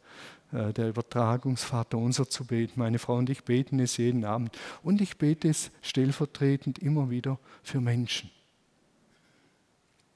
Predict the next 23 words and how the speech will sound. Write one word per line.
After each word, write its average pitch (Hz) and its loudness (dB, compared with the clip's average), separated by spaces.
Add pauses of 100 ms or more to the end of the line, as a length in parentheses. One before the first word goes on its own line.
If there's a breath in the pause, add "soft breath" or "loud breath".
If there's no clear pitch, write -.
(920)
Ganz 165 2
einfach, 143 -2
dass 135 -4
ich - -8
den 123 0
Namen 131 0
ausspreche. 135 -2 (340 loud breath)
Ich - -8
sehe 120 2
hier 117 0
den 110 -4
Peter 135 -2
und 143 -6
dann 117 -2 (420 loud breath)
bete 131 0
ich, - -4
unser 135 -2
Vater 117 -2
im 131 0
Himmel, 123 2 (300 loud breath)
offenbare 139 0
dem 127 2
Peter 143 0